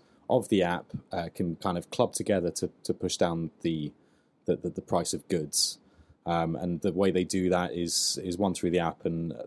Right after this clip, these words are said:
most of the traffic comes through WeChat, the, the Tencent-owned messaging platform. Tencent also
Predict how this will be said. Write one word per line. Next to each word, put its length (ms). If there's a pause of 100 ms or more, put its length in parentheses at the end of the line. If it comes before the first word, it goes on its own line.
most 340
of 40
the 60
traffic 320
comes 220
through 140
WeChat, 500
the, 320
the 80
Tencent-owned 540
messaging 440
platform. 460 (320)
Tencent 340
also 400